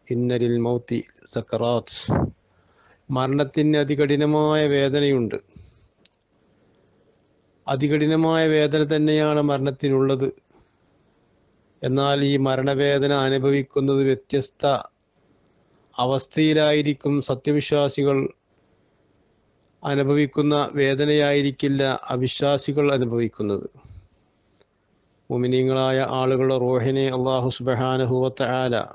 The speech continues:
വളരെ ലഘുവായ നിലക്ക് പിടിച്ചുകൊണ്ടുപോകുന്നതായ രംഗമാണെന്ന് തിരുനബി സല്ലല്ലാഹു അലൈഹി വസല്ലം തങ്ങൾ പറഞ്ഞിട്ടുണ്ട്.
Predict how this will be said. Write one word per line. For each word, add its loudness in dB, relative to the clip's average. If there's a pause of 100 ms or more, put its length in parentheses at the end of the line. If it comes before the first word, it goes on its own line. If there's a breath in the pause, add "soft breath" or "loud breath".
(1200 loud breath)
വളരെ 0
ലഘുവായ 2
നിലക്ക് -2 (1500 soft breath)
പിടിച്ചുകൊണ്ടുപോകുന്നതായ 2
രംഗമാണെന്ന് 0
തിരുനബി 0
സല്ലല്ലാഹു 0
അലൈഹി 0
വസല്ലം -4
തങ്ങൾ 0
പറഞ്ഞിട്ടുണ്ട്. -4